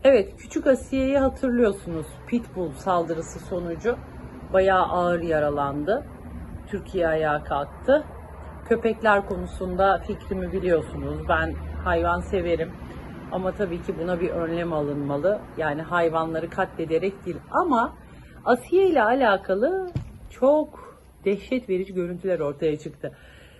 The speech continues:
Bu saldırıya uğramadan önce annesi tarafından evde tasmaya bağlanıp evde tasmayla işte kontrol edilmeye çalışması,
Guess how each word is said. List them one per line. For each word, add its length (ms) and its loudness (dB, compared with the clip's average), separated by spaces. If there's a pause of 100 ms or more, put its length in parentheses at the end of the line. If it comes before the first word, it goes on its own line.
(180)
Bu 100 0
saldırıya 520 4
uğramadan 540 2
önce 380 -4
annesi 400 -4
tarafından 680 -2 (540)
evde 560 4 (340)
tasmaya 560 0
bağlanıp 680 0 (300)
evde 300 -4
tasmayla 800 -2 (420)
işte 480 -2 (640)
kontrol 460 4
edilmeye 480 -2
çalışması, 880 -4